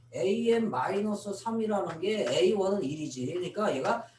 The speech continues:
삼분의 일 이거에 N 마이너스 일 승입니다. 이렇게 정리가 돼요. 그래서 여기서 에이엔을 찾아냈어요. 에이엔이라는 거는 이거 넘어가니까.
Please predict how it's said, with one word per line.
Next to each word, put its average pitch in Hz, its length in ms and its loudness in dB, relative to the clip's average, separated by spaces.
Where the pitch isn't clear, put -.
삼분의 226 1000 -2
일 226 380 2
이거에 190 540 0
N 190 200 -4
마이너스 202 640 -2
일 151 140 -4
승입니다. 170 420 -6
이렇게 175 220 -4
정리가 151 360 -6
돼요. 117 240 -4
그래서 135 320 -4
여기서 135 300 -2
에이엔을 135 440 -2
찾아냈어요. 170 640 -8
에이엔이라는 139 680 -2
거는 160 220 -2
이거 196 220 -2
넘어가니까. 156 800 -2